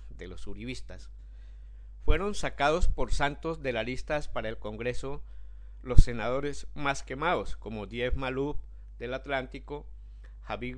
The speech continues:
Berguet de Risaralda y el fundador del partido Colombia Viva, Luis Eduardo Vives del Magdalena, conservando dentro de su banda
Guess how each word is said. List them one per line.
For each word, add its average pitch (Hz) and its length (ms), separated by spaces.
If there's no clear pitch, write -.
Berguet 135 640
de 123 160
Risaralda 135 680
y 131 100
el 110 120
fundador 135 720
del 117 140
partido 123 500
Colombia 113 400
Viva, 127 320
Luis 110 200
Eduardo 110 400
Vives 139 500
del 92 200
Magdalena, 107 580
conservando 143 840
dentro 107 240
de 107 60
su 156 160
banda 123 420